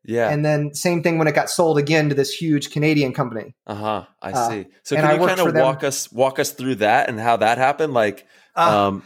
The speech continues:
Speaker 1: how it transferred?
Speaker 2: It's, it's not that interesting. I mean, it's a,
Speaker 1: Okay,
Speaker 2: a, it's
Speaker 1: perfect.
Speaker 2: a, a California startup company called,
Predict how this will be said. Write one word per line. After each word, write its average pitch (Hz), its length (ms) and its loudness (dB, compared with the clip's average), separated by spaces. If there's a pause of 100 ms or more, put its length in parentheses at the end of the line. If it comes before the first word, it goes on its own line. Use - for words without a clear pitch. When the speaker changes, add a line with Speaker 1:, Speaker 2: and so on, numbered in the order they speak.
(120)
Speaker 1:
how 110 120 0
it 98 100 0
transferred? 104 520 -6 (640)
Speaker 2:
It's, - 600 -2 (1200)
it's 214 220 2
not 175 200 2
that 139 120 4
interesting. 143 380 -4
I 139 40 -4
mean, 151 140 -2
it's 151 140 0
a, 170 60 4
Speaker 1:
Okay, 175 180 0
Speaker 2:
a, 147 80 0
it's 135 100 -6
Speaker 1:
perfect. 147 540 0
Speaker 2:
a, 170 60 2
a - 20 0
California 190 560 2
startup 170 420 2
company 160 360 -2
called, 151 340 0